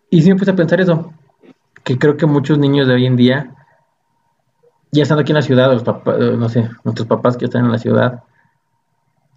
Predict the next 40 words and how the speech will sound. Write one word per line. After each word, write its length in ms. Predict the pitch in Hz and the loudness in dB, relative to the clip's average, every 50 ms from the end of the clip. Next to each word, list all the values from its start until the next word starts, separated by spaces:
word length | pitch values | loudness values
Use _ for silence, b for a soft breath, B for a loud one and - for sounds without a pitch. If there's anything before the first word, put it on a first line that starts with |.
| _ _ - | _ _ -6
ya 260 | 120 120 123 123 127 | -2 0 2 2 2
no, 440 | 127 127 127 131 131 127 123 117 110 | 2 2 4 4 4 2 2 2 0
este, 400 | 107 104 - - - - - 120 | 0 -2 -6 -10 -8 -4 -2 0
ahora 280 | 117 120 117 113 117 | 2 2 2 0 -2
que 80 | - 110 | -4 -6
son 360 | - 117 117 113 110 104 104 - | -4 -2 -2 -2 -2 -4 -8 -4
abuelos, 540 | - 107 104 120 120 117 120 120 127 - - - - - - - - _ _ | -4 -2 0 2 2 2 0 -2 -4 -6 -10 -16 -18 -20 -20 -20 -20 _ _
o, 80 | - 113 | -4 -4
o 120 | 110 117 - | -4 -4 -4
yo 120 | 120 117 117 | -4 -4 -2
que 40 | |
soy 120 | - 127 120 | 0 -2 -2
padre, 480 | - - 117 110 113 117 127 131 127 b b b b b b b b _ _ | 0 2 0 2 2 0 -2 -2 -4 b b b b b b b b _ _
nuestro, 260 | 123 117 113 - 127 117 | -6 -6 -4 -4 -4 -2
nuestros 540 | 117 113 113 113 117 117 117 120 117 - | -2 -2 -2 0 -2 -2 -2 -4 -2 -2
hijos 240 | 127 123 - 131 117 | -2 0 0 0 0
o 20 | 107 | 0
los, 220 | 107 - - - | 0 -2 -4 -8
o, 100 | - 113 | -6 -6
o 240 | 113 117 110 113 117 | -4 -4 -4 -2 0
la 160 | 113 113 107 | 0 0 0
generación 800 | - 110 113 113 110 110 107 - 117 113 117 113 107 110 - - _ _ _ _ _ _ _ | 0 0 0 0 0 0 0 -2 -2 0 0 -2 -4 -6 -12 -16 _ _ _ _ _ _ _
de 140 | - 113 117 | -4 0 2
niños, 420 | 120 123 123 123 135 160 156 - B B B B B B B B B B _ _ _ _ | 4 4 4 4 2 0 -2 -6 B B B B B B B B B B _ _ _ _
ya 140 | 196 131 139 | -2 0 0
no 100 | 143 127 | 2 0
tiene 160 | 135 147 147 | 0 0 0
ese 140 | 131 - - | 0 -2 -2
contacto 480 | 127 117 117 117 127 120 120 - - | -2 -2 0 0 -2 -2 -2 -4 -2
con 160 | - 120 113 107 | -2 0 0 0
el 120 | 104 107 | -4 -4
campo, 360 | - 120 120 120 120 - 143 | -2 -2 -2 -2 -2 0 0
o 180 | 139 143 143 123 | 0 0 0 0
no 100 | 120 113 | 0 0
tiene 120 | 117 135 131 | 0 0 -2
ese 100 | 127 - | -2 -2
contacto 380 | - 117 110 113 120 120 117 139 | -2 -4 -2 0 -2 -2 -2 -2
con 80 | 127 113 | -4 -4
las 120 | 113 117 | -2 -4
actividades 800 | 110 - - - 113 110 113 113 117 117 123 139 147 147 - | -6 -4 -2 0 2 2 2 2 2 2 4 2 2 0 -2